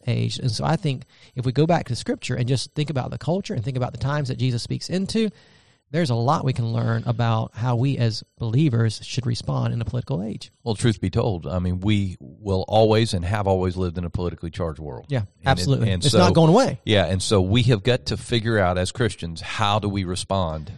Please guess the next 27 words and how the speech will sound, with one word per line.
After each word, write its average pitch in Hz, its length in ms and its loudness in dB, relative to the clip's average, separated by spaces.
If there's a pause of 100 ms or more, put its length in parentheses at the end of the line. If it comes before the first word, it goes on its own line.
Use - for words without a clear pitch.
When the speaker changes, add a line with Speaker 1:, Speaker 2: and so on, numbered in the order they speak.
(140)
Speaker 2:
to 101 100 -4
this 87 160 -2
politically 92 420 -2
charged 98 240 -2
world? 156 260 -2
Speaker 1:
That's 123 300 -2
absolutely 120 420 -2
right. 120 140 0
Speaker 2:
So, 95 340 2
let's 110 200 -2
do 113 160 2
that. 80 200 -2
Speaker 1:
Okay, 147 240 6
so 196 220 6
what 196 180 6
we're 233 80 8
gonna 220 120 8
do 208 80 6
today, 190 180 6
Trey, 151 280 4
is, 151 220 4
is 151 280 0
this 185 180 4
is 196 80 -2
gonna 175 120 4
be 147 40 6
simple, 143 340 2